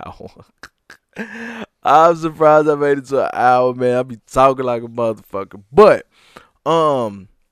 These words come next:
man, I gotta give a special shout out, though. For real. Um, so, Evoke Touch, E V O K E touch dot com.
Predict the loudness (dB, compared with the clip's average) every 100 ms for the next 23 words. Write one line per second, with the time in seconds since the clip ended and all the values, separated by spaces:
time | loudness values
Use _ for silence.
0 | _ _ _ _ _ _ _ -16 -12 -10
1 | -12 -12 -6 -4 -2 -4 -6 -8 -4 -4
2 | -4 -6 -4 -4 -8 -14 -18 -18 _ _
3 | -20 -20 -20 _ _ -20 -18 -12 -10 -10
4 | -14 -20 _ _ _ _ -6 -4 -2 -4
5 | -8 -12 -20 _ _ _ _ -6 0 2
6 | 2 -4 -10 _ _ _ _ _ _ _
7 | _ -8 2 4 4 -2 -4 -4 -4 -12
8 | -12 -10 -4 -4 -4 -4 -6 -6 -10 -10
9 | -8 -8 -8 -8 -8 -12 -16 -16